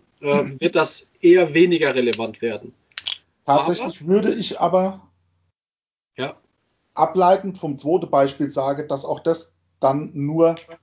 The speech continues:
Speaker 2: für eins gilt, weil, wenn ich jetzt mal ganz streng bin und sag, ein Mo-, ein Objective hab ich und das andere gehört mir nicht und ich stehe genau dazwischen.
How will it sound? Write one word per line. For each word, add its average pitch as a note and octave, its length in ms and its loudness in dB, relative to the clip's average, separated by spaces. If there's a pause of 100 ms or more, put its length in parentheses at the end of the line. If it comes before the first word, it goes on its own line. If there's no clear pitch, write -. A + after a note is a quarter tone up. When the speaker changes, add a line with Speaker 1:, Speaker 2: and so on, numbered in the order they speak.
(260)
Speaker 2:
für - 260 -2
eins E3+ 420 -2
gilt, D3 400 0
weil, D#3 340 4 (1200)
wenn E3 140 2
ich F3 60 4
jetzt F#3 160 2
mal E3+ 80 2
ganz G3+ 240 2
streng G3 220 -4
bin E3 80 -2
und C#3 80 -4
sag, C3+ 240 -4
ein E3 180 4
Mo-, E3+ 200 0
ein F3 140 4
Objective D#3+ 500 -4
hab F#3 180 0
ich A#3+ 180 -8
und F3 80 -6
das D#3 140 -4
andere E3 320 -4
gehört - 260 -4
mir D#3+ 140 -4
nicht C#3+ 220 -2
und C#3 80 -2
ich B2 140 -4
stehe D#3 200 2
genau D3+ 300 2
dazwischen. D3 640 -2